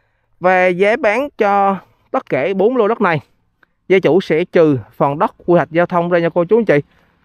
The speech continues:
Bởi vì á, đường hiện trạng là tám mét, quy hoạch rộng mười lăm mét. Thì, à, mỗi một lô như vậy sẽ có một phần đất quy hoạch giao thông. Tương đối là cũng ít thôi chứ không nhiều đâu cô chú anh chị à. Bởi vì chiều ngang mỗi lô nó to á, nên là phần đất quy hoạch nó sẽ không có nhiều.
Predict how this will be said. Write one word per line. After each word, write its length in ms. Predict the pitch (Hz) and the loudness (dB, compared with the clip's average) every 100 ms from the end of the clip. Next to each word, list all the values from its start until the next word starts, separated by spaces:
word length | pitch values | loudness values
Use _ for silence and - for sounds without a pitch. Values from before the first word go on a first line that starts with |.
| _ _ _ _ - | _ _ _ _ -2
Bởi 160 | 147 | 0
vì 220 | 202 170 | 4 4
á, 80 | 185 | 4
đường 240 | 185 170 151 | 2 2 2
hiện 140 | 151 | 0
trạng 260 | 156 135 156 | 0 -2 -2
là 100 | 147 | -2
tám 260 | 165 214 | -2 0
mét, 160 | 247 254 - _ _ - | -2 -4 -10 _ _ 0
quy 120 | 190 | 0
hoạch 140 | 165 147 | 0 -2
rộng 240 | 165 156 | -2 0
mười 100 | 151 | 0
lăm 180 | 175 190 | 0 0
mét. 160 | 240 247 - - - - - - - - | -2 -6 -16 -20 -20 -20 -20 -20 -8 -2
Thì, 260 | 180 175 | 2 2
à, 200 | 170 165 160 - | 2 0 -4 -6
mỗi 220 | 147 135 | -4 -2
một 180 | 226 185 | -2 0
lô 200 | 196 214 | 2 2
như 120 | 220 | 2
vậy 260 | 202 139 143 - _ _ _ | 0 -2 -6 -10 _ _ _
sẽ 240 | - 139 | -6 -6
có 180 | 151 180 | -2 -2
một 200 | 240 160 | -2 -4
phần 200 | 165 143 | -4 -2
đất 120 | 170 - | -4 -2
quy 80 | 196 | -2
hoạch 160 | 143 | -2
giao 140 | 170 175 | -4 -2
thông. 200 | 196 185 - _ _ _ _ _ _ _ | -2 -2 -6 _ _ _ _ _ _ _
Tương 200 | 202 214 | 2 4
đối 200 | 196 226 | 2 2
là 100 | 240 | 0
cũng 160 | 160 175 | -2 -4
ít 120 | 254 | -2
thôi 160 | 233 202 | 0 0
chứ 60 | |
không 240 | 233 190 220 | -2 -2 0
nhiều 120 | 165 | 0
đâu 80 | 165 | 0
cô 140 | 180 | -4
chú 120 | 220 | -4
anh 80 | 240 | -4
chị 160 | 147 143 | -2 -2
à. 80 | 147 _ _ _ | -4 _ _ _
Bởi 120 | - | -8
vì 140 | 180 165 | -2 0
chiều 160 | 160 | 0
ngang 180 | 160 170 | 0 -2
mỗi 100 | 160 | 0
lô 100 | 190 | 0
nó 80 | 180 | 0
to 280 | 190 180 170 | 0 0 0
á, 60 | 190 _ _ _ _ - | -4 _ _ _ _ -2
nên 140 | 180 | 0
là 80 | 156 | 0
phần 160 | 143 | -4
đất 80 | 165 | -6
quy 120 | 214 | -2
hoạch 120 | 185 147 | -2 -2
nó 80 | |
sẽ 120 | 190 175 | -4 -4
không 180 | 180 | -4
có 60 | 196 | -2
nhiều. 240 | 196 165 | 0 0